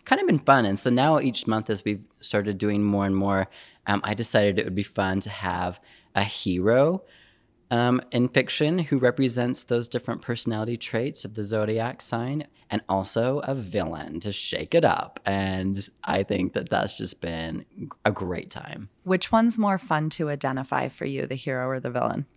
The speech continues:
Speaker 1: Oh, the villains for sure.
Speaker 2: Yeah,
Speaker 1: I've
Speaker 2: of course.
Speaker 1: always loved the villains.
Speaker 2: Yeah, villains always.
Speaker 1: Yes.
Speaker 2: Yeah. As a reality T V fan,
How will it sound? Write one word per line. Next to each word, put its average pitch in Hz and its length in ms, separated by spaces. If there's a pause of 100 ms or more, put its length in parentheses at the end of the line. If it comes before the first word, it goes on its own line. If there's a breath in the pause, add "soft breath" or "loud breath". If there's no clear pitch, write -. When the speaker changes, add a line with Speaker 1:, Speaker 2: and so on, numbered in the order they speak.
Speaker 1:
Oh, 135 160
the 113 100
villains 120 380
for 110 160
sure. 110 180
Speaker 2:
Yeah, 165 240
Speaker 1:
I've 170 160
Speaker 2:
of 165 100
course. 139 140
Speaker 1:
always 185 340
loved 107 200
the 101 80
villains. 92 420
Speaker 2:
Yeah, - 220
villains 165 400
always. 87 420
Speaker 1:
Yes. - 520
Speaker 2:
Yeah. 151 200 (420 loud breath)
As 202 160
a 269 80
reality 151 480
T 156 220
V 139 160
fan, 123 500